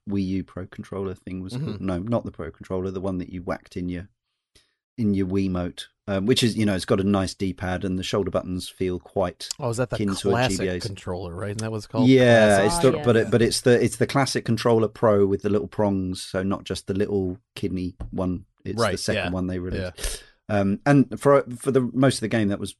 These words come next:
Speaker 1: that was great and fine. It's a, it's a decent piece of kit, but, um, yeah, I just feel like the, particularly the Nightmare boss, which was obviously my nemesis,
Speaker 3: Hmm.
Speaker 1: uh,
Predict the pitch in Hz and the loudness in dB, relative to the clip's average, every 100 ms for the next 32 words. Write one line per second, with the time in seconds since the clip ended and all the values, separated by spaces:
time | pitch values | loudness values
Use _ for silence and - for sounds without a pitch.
0 | _ 110 104 - 104 90 85 104 98 92 | _ -4 -4 0 0 0 -2 0 0 -4
1 | - 101 92 - 92 _ 107 98 95 87 | -6 -10 -8 -10 -12 _ -6 -6 -8 -12
2 | _ _ _ _ - 95 101 - 95 - | _ _ _ _ -8 -8 -8 -6 -6 -4
3 | 98 - _ _ _ _ _ _ _ _ | -6 -6 _ _ _ _ _ _ _ _
4 | - 110 101 95 92 90 _ - 226 190 | -4 -2 0 -2 -4 -6 _ 0 2 2
5 | 196 190 - 147 147 143 135 - 131 127 | 0 0 0 0 4 4 2 -2 0 4
6 | 127 123 123 - - - - 123 107 107 | 4 4 2 -2 -4 -4 -2 -2 0 0
7 | 107 104 101 107 104 - 95 - 101 101 | 0 -2 -2 0 -2 -4 -12 -12 -6 -4
8 | 95 - 98 101 101 98 98 101 - 98 | -4 -6 -4 -2 0 -2 -2 -4 -2 -2
9 | - - _ _ - 147 - _ - 104 | -4 -18 _ _ -12 -12 -14 _ 0 4
10 | 101 | 4